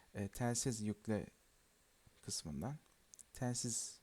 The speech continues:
ile iletişim sekmesini açalım. Buradan telsizimin, telsizimizin mevcut içeriğindeki frekansları sisteme yükleyeceğiz.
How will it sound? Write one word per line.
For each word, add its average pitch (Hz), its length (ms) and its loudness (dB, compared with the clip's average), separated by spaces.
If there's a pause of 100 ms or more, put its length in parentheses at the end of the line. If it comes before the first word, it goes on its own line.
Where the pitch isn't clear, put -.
(140)
ile 120 180 0
iletişim 117 440 2
sekmesini 104 500 -2
açalım. 104 380 -4 (500)
Buradan 101 340 2
telsizimin, 107 800 0 (160)
telsizimizin 101 840 2
mevcut 107 380 2
içeriğindeki 98 720 -2 (380)
frekansları 110 840 0 (500)
sisteme - 500 0
yükleyeceğiz. 90 680 -4